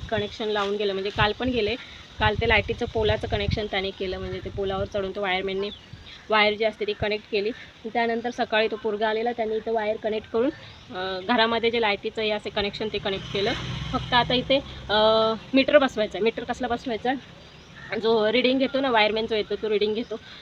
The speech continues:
ती रीडिंग बस, अ, ते बसवायचं. बाकीचं सगळं ब-, बसवून झालं. बघू आता ते कधी बसवतोय. झालं बहुतेक काम आता. ते, ते दादा आलेत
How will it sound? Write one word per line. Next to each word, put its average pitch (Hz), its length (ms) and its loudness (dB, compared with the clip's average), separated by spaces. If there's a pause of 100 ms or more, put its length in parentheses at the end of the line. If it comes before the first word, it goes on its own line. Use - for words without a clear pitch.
(140)
ती 233 60 0
रीडिंग 233 260 4
बस, 208 300 -4
अ, 196 300 -6 (380)
ते 247 80 2
बसवायचं. 196 480 -2
बाकीचं 214 340 -6
सगळं 214 260 -2
ब-, 208 140 -4
बसवून 220 300 -4
झालं. 208 240 -4 (420)
बघू 202 160 -2
आता 190 200 -2
ते 185 180 -10
कधी 202 160 0
बसवतोय. 202 460 -6 (1200)
झालं 226 260 0
बहुतेक 202 300 -2
काम 196 200 -4
आता. 196 180 -6
ते, 208 220 -4 (720)
ते 190 180 -2
दादा 202 260 0
आलेत 202 200 2